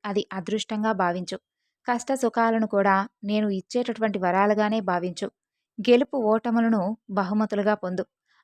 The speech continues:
అప్పుడే నీకు జీవితం అంటే కష్టం అనిపించదు. జీవితం అంటే ఎప్పుడూ కూడా అసంతృప్తి మాటే ఉండదు. కొన్ని బాధ్యతలు పెరిగిపోవడం వలన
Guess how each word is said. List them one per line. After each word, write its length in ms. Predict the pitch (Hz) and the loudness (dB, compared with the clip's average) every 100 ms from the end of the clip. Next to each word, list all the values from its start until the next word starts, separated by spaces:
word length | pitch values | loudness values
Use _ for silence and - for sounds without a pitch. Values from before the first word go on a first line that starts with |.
| - | -6
అప్పుడే 440 | 220 - 277 277 | -6 -2 2 4
నీకు 460 | 240 214 214 190 220 _ 190 | 4 0 0 0 -2 _ -4
జీవితం 420 | 214 226 247 226 | 0 0 0 0
అంటే 300 | 196 190 196 | -2 -2 -4
కష్టం 480 | - 185 - 220 208 | -4 -8 -6 -4 -2
అనిపించదు. 500 | 185 185 165 185 - _ _ _ - | -2 -6 -6 -4 -6 _ _ _ -8
జీవితం 520 | 190 240 240 254 220 | 0 2 2 2 0
అంటే 440 | 208 220 190 214 - 208 | 0 0 0 -2 -6 -6
ఎప్పుడూ 460 | 196 - 262 254 | -6 -4 -2 -2
కూడా 400 | 247 208 196 202 - 190 | 0 2 4 2 -2 -8
అసంతృప్తి 560 | 190 214 208 - - | -6 -6 -4 -8 -6
మాటే 400 | 196 185 190 214 | -4 -2 -2 -2
ఉండదు. 340 | 202 175 185 - _ _ _ _ - | -2 -4 -6 -6 _ _ _ _ -4
కొన్ని 200 | 254 254 | 0 2
బాధ్యతలు 600 | 185 196 214 247 254 233 | 4 4 4 2 0 -2
పెరిగిపోవడం 680 | 202 190 214 214 202 196 | 0 0 0 0 0 0
వలన 460 | 196 196 214 185 | 0 2 2 0